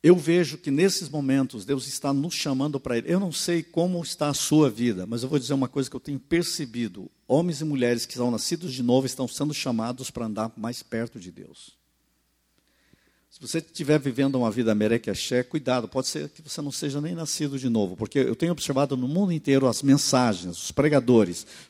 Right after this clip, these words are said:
todos estão pregando a mesma coisa. O que eu estou falando nesta hora aqui,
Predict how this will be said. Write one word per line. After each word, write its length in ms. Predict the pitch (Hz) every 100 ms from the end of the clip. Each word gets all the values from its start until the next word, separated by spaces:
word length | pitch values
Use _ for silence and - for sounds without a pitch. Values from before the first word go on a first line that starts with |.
| _
todos 380 | 170 170 165 131
estão 300 | 131 - 139
pregando 420 | - 113 123 123
a 40 |
mesma 260 | 107 120 107
coisa. 400 | - 101 92 - 139 - - -
O 40 |
que 60 | 151
eu 40 |
estou 140 | 151
falando 280 | 160 156 151
nesta 420 | 135 175 - 165 156 _ _ _
hora 260 | 131 165 160
aqui, 500 | 147 - 139 92